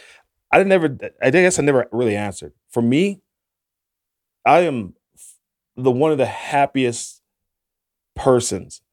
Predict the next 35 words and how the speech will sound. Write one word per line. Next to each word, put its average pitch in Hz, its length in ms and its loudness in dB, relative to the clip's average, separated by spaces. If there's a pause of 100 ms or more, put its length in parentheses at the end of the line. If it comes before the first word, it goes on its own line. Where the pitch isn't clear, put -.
(200)
And 117 160 0
I 123 80 4
would 135 200 0
say 123 220 -2
that 110 100 -2
I 113 60 2
was 110 160 -4
split 120 240 -6
up 107 140 -2
into 92 160 -12
multiple 98 460 -8
persons. - 480 -18 (220)
I'm 165 100 -4
one 165 100 4
of 139 60 0
the 120 60 2
happiest 104 440 -6
persons 101 320 -4
that 92 100 -6
I 90 120 -6
am 85 200 -10
now 87 400 -10 (260)
because 127 460 2
of 107 300 -2 (300)
I 95 40 -10
wasn't 123 380 2
happy 107 420 -8
before, 95 540 -10
I 87 40 -10
wasn't 117 420 -2
happy, 98 420 -6
and 95 180 -10
I 104 60 -8
wasn't 110 320 -4
happy. 92 420 -12